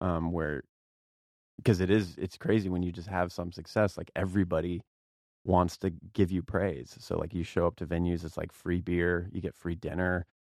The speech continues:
uh, free hotels sometimes. It's like,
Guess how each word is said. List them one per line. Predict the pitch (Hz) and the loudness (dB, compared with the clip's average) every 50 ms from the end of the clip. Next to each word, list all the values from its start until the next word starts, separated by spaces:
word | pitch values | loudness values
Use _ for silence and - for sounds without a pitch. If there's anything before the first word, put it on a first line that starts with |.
| _ - | _ -6
uh, | 85 82 82 80 80 78 78 78 78 78 - _ _ - _ _ _ - | -4 -2 0 0 0 -2 -2 -4 -6 -10 -16 _ _ -20 _ _ _ -20
free | _ - 92 95 | _ -2 0 0
hotels | 92 92 90 87 - - 87 87 87 90 90 | 2 2 -2 -4 0 2 4 4 4 2 -2
sometimes. | - - 95 92 92 92 90 90 90 90 87 | -4 -6 -6 -4 -2 -2 -2 0 -2 -2 -4
It's | 87 98 | -2 -2
like, | 90 87 | -2 -2